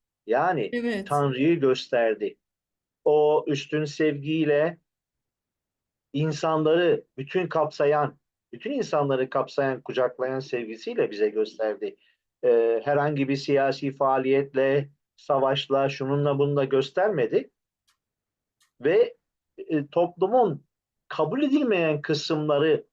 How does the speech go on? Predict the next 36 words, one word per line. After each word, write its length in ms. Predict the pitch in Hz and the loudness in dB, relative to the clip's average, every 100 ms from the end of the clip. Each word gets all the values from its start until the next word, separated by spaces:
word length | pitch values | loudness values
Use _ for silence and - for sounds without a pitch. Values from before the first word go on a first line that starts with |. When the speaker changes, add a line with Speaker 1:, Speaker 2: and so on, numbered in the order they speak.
| - | 0
Speaker 1:
tarafından 560 | 151 147 147 147 143 | 2 2 0 0 -2
kabul 280 | 143 165 190 | 0 0 2
edip 260 | 160 262 - _ _ _ _ _ _ _ 165 | 0 -2 -10 _ _ _ _ _ _ _ 2
öyle 360 | 196 311 285 | 4 4 2
bütün 260 | 196 170 151 | 0 -2 -2
dünyaya 320 | 143 139 139 | 0 0 0
gösterdi. 640 | 127 127 135 127 127 139 | 2 0 2 2 4 4
Romalılar 800 | 131 156 165 160 156 170 156 143 _ _ _ _ - | 2 0 2 2 2 0 -2 -8 _ _ _ _ -4
diyor 260 | 139 214 269 | 2 2 2
ki, 320 | 175 131 - | -2 -2 -2
yani, 400 | 135 139 143 139 | -2 0 2 2
e, 220 | 135 - 131 127 127 127 127 | 0 0 0 2 2 2 2
Hristiyanlık 600 | 135 135 131 123 127 123 | 2 0 -2 0 -2 -2
Roma'da 360 | 127 131 123 127 | 0 2 2 4
yayılmaya 460 | 120 123 127 131 | 2 0 0 0
başladı 300 | 131 123 127 | 0 -2 -6
zaman, 220 | 123 123 - _ _ _ - | -8 -8 -10 _ _ _ -4
"Hadi 240 | 180 165 | 0 2
canım." 300 | 165 214 185 | 2 2 2
diyor 140 | 147 | 2
bir 80 | 135 | 2
tane 240 | 139 135 131 | 2 0 0
senatör, 560 | 131 123 123 123 - _ _ _ _ | 0 -2 0 -2 -4 _ _ _ _
"Kölelerin 760 | - 175 180 175 175 226 269 - 180 | 0 2 4 4 4 4 0 -6 -6
ve 100 | 170 | -2
kadınların 640 | 180 180 175 175 185 170 | 0 0 2 2 2 0
dini." 340 | 151 139 120 - _ _ | 0 0 -2 -10 _ _
Böyle 280 | 151 190 170 | 2 4 4
bakıyor 300 | 131 - 123 | 0 2 4
yani, 240 | 120 120 131 | 4 2 -2
bu 80 | |
kadar 280 | 139 127 151 | -2 0 2
aşağılayıcı 680 | - 135 139 135 131 139 165 | 0 0 0 2 2 2 -2
bir 60 | 143 | -4
şekilde 460 | 123 - 117 123 | -8 -8 -8 -8
bakıyor. 380 | 117 - 170 | -8 -6 -4